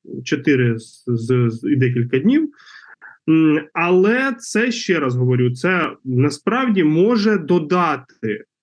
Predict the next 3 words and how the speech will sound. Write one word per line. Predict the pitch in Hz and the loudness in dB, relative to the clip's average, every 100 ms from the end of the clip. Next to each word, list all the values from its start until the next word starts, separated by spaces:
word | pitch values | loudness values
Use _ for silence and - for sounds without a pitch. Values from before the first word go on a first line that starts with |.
| _ _ - | _ _ -4
якийсь | 127 208 202 226 170 - | -2 -2 0 0 0 -2
відсоток | 143 - - 240 254 233 233 - _ _ | -6 -6 -2 -2 0 -2 -4 -12 _ _
людей, | 143 165 139 151 147 202 269 | 0 0 2 0 0 -2 -4